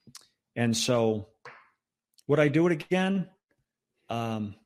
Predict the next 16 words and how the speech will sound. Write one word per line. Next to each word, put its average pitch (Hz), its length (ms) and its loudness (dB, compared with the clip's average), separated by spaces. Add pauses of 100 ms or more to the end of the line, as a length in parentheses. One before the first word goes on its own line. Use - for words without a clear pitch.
(180)
I 117 120 2
would. 151 500 2 (640)
I 110 100 2
would 113 160 0
just 110 480 -2
do 131 220 4
it 101 280 -6
better 98 460 -2 (160)
now, 110 500 2
knowing 110 640 0
in 110 200 -4
hindsight 104 680 -2
where 107 180 0
my 107 140 0
mistakes 95 520 -6
were. 92 200 -14